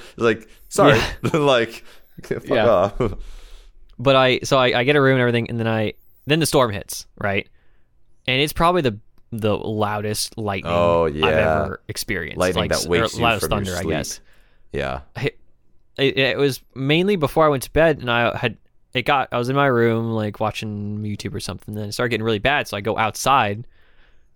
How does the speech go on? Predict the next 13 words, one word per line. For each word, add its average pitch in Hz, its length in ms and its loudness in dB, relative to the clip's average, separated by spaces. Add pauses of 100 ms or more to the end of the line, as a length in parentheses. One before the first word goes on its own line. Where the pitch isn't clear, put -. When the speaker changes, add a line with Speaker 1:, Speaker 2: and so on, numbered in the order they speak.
(140)
Speaker 2:
with 120 160 2
a 107 60 0
camera 139 420 0
because 104 300 0
obviously, 110 560 2
um, 98 400 -4
I 101 100 0
wanna 110 200 2
Speaker 3:
Mm-hmm. 139 120 4
Speaker 2:
see 127 80 4
all 107 100 2
this - 200 -8
weather. 110 340 -2